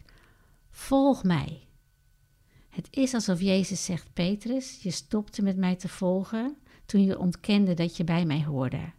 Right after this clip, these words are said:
Maar ik geef je een nieuwe kans." En hoe geweldig is het dat als wij achterop raken of ons misschien van Jezus afkeren, dat de Heer ons dan niet afwijst en vol wantrouwen ons tegemoet treedt,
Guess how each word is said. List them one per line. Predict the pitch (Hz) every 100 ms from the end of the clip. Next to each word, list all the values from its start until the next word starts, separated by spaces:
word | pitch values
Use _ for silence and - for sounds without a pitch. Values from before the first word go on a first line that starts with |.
| _ _ _ _ -
Maar | - 196
ik | 196
geef | 233 220
je | -
een | 208
nieuwe | 220 254 202
kans." | - - 147 - - _ _ _ _ _ _ _ _ _ _ _ - _
En | 185
hoe | 185 233
geweldig | - 175 175 233 247 196
is | - 110 139
het | - - - - - -
dat | 175
als | - 202
wij | 214 220 -
achterop | - - 220 208
raken | 175 135 120 143 156 - _ - - - - - -
of | 202
ons | - 208 202
misschien | 220 208 - 220
van | 208 185
Jezus | 185 190 190 165
afkeren, | - 196 - 170 139 127 156 170 - _ _ _ - - -
dat | 180
de | 170
Heer | 185 196 226 202
ons | 180 170
dan | 180 185
niet | 208 202
afwijst | - 202 175 120 135 - - - _ _ _ - _
en | 185 175
vol | - 202 196 170
wantrouwen | 170 190 202 185 147 151
ons | - 175
tegemoet | - 170 - 170 196
treedt, | - - 123 -